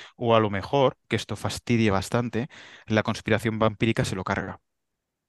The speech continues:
¿vale? Con lo cual te quedas sin puntos desde el minuto, bueno, desde que se lo, se lo han cargado. Y eso te da más combustible para luchar contra los, los vampiros.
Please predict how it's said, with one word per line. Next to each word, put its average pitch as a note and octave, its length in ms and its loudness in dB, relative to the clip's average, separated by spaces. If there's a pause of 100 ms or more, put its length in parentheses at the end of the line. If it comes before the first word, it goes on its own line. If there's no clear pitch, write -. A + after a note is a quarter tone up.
(380)
¿vale? A2 220 0
Con G#2 120 0
lo G2+ 80 -2
cual G#2+ 180 4
te G#2+ 100 -2
quedas G#2+ 220 0
sin G#2 140 -6
puntos A2 460 -4
desde G2 280 -4
el F#2 60 -6
minuto, F#2+ 420 -8
bueno, G#2+ 200 -6
desde G2+ 200 -8
que G#2+ 100 -8
se - 80 -10
lo, F#2 300 -8
se - 120 -6
lo G2+ 60 2
han F#2+ 60 0
cargado. - 460 -2
Y A2+ 120 -2
eso G#2+ 140 0
te A2+ 100 8
da A2+ 200 6 (460)
más G#2+ 240 0
combustible G#2+ 580 0
para G#2 180 4
luchar G#2 260 -6
contra G2+ 280 -6
los, D#2 680 -12
los F#2+ 240 -10
vampiros. - 440 -14